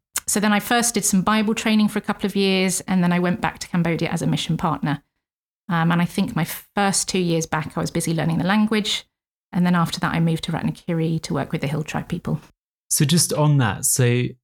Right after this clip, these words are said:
Speaker 2: there you were getting ready to go, I guess, uh, into the mission field in Cambodia. You wanted Bible training.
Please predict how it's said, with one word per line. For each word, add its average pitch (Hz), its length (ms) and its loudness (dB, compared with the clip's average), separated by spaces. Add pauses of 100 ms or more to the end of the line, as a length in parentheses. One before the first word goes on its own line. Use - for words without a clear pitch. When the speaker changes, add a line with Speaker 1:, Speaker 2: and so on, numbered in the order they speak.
(520)
Speaker 2:
there 156 200 2
you 135 200 4
were 127 260 4
getting 113 340 4
ready 110 380 2
to - 160 -2
go, 104 600 0 (280)
I 110 80 -4
guess, - 440 -2 (240)
uh, 104 200 -4
into 120 240 2
the 110 80 2
mission 113 300 2
field 104 260 0
in 101 140 2
Cambodia. 101 560 0
You 107 160 2
wanted 120 340 2
Bible 107 280 0
training. 104 500 0